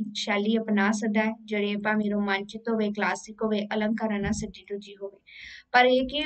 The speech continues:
ਉਸ ਨੂੰ ਇਹੋ ਜਿਹੀ ਚੀਜ਼ਾਂ ਪੇਸ਼ ਕਰਨੀਆਂ ਚਾਹੀਦੀਆਂ, ਰਚਨਾ, ਸ਼ਬਦ ਇਹੋ ਜਿਹੇ ਰੱਖਣੇ ਚਾਹੀਦੇ ਕਿ ਦਰਸ਼ਕਾਂ ਨੂੰ ਡੁੰਬ ਸਕੇ।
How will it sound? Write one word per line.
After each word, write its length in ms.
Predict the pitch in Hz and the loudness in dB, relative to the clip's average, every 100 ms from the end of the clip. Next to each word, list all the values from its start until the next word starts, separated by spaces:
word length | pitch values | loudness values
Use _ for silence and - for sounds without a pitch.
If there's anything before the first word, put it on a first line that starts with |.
| 302 | 0
ਉਸ 240 | 254 254 | 0 0
ਨੂੰ 80 | 269 | 2
ਇਹੋ 180 | 240 262 | 4 4
ਜਿਹੀ 180 | 254 285 | 2 0
ਚੀਜ਼ਾਂ 260 | 269 226 226 | 2 2 4
ਪੇਸ਼ 340 | 226 226 - | 4 2 2
ਕਰਨੀਆਂ 240 | 247 226 220 | 2 2 2
ਚਾਹੀਦੀਆਂ, 360 | 220 214 220 | 0 0 0
ਰਚਨਾ, 380 | 220 214 220 214 | 0 0 -2 0
ਸ਼ਬਦ 400 | 220 226 208 190 | 0 -2 -2 0
ਇਹੋ 220 | 214 214 226 | 0 2 2
ਜਿਹੇ 160 | 226 | 0
ਰੱਖਣੇ 260 | 220 214 202 | -2 0 0
ਚਾਹੀਦੇ 260 | 202 196 208 | 0 -2 -4
ਕਿ 100 | 226 | 0
ਦਰਸ਼ਕਾਂ 400 | 208 208 208 208 | 0 0 0 2
ਨੂੰ 160 | 220 | 2
ਡੁੰਬ 200 | 214 220 | 4 4
ਸਕੇ। 320 | 220 - - | 2 -4 -16